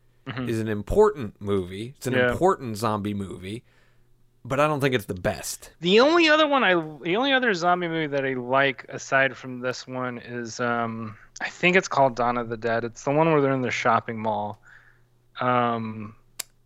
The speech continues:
Speaker 1: I
Speaker 2: Uh, yeah, I don't know which Dead of that, Dead it is. I've
Speaker 1: It's the
Speaker 2: seen bits and
Speaker 1: second.
Speaker 2: pieces,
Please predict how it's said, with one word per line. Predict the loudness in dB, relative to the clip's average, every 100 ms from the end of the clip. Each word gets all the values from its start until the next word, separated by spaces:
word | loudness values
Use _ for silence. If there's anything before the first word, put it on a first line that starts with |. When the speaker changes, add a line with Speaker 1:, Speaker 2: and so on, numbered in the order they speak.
| _ _ _ -8
Speaker 1:
I |
Speaker 2:
Uh, | -4 -2 0 0 0
yeah, | -2 -2 0 0
I |
don't | 0 -2
know | 0
which | -2 -4 -4
Dead | -2
of | -2
that, | -4 -6 -8 -4
Dead | -2 -2
it | -2
is. | -2 -2
I've | -6 -6 -4
Speaker 1:
It's | -4 -2
the | 2 2
Speaker 2:
seen |
bits | 4 2
and | 2
Speaker 1:
second. | 0 -4
Speaker 2:
pieces, | -4 -6 -6 -10